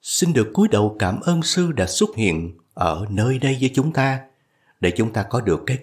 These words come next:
cơ hội nhìn thấy cuộc sống, nhìn thấy đạo Phật, nhìn thấy dân tộc chúng ta đẹp như thế nào. Sư Minh Tuệ làm chúng tôi nhớ đến một đoạn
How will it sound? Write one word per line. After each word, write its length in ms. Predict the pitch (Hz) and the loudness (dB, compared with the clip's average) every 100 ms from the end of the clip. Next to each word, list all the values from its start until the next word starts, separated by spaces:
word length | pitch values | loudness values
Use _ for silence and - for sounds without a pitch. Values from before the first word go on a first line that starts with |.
| - | -2
cơ 240 | 165 156 | 0 0
hội 500 | 143 95 78 80 98 - - _ | 0 0 2 0 -4 -10 -20 _
nhìn 200 | 110 107 | 0 0
thấy 180 | 107 170 | 0 -2
cuộc 180 | 98 82 | 0 -2
sống, 400 | - - 151 214 214 - | -2 0 0 -2 -4 -4
nhìn 220 | 95 85 | -2 0
thấy 160 | 95 104 | -2 -2
đạo 240 | - 82 78 | 0 -4 -2
Phật, 240 | - 87 - - _ _ _ - | 0 0 -2 -18 _ _ _ -2
nhìn 220 | 110 117 | 0 0
thấy 260 | 131 185 156 | 0 -2 0
dân 280 | 180 175 160 | 0 0 -2
tộc 300 | 82 69 - | -2 -4 -2
chúng 220 | 104 147 | -2 0
ta 300 | 143 147 143 - _ - | 0 0 -2 -6 _ -6
đẹp 260 | 123 80 - | -4 -4 -4
như 160 | 95 98 | -4 0
thế 120 | 117 | -2
nào. 240 | 110 71 - _ _ _ _ _ _ _ _ _ _ - | -2 -6 -12 _ _ _ _ _ _ _ _ _ _ -10
Sư 220 | - 185 | 0 2
Minh 180 | 180 175 | 4 2
Tuệ 260 | 104 87 80 | 0 0 0
làm 360 | 98 90 80 76 | 0 0 -2 -2
chúng 140 | - | 0
tôi 140 | 135 143 | 2 2
nhớ 200 | 143 139 | 2 2
đến 220 | 123 156 | 2 2
một 180 | 107 78 104 | 0 0 0
đoạn 380 | 87 80 82 | -2 -2 -4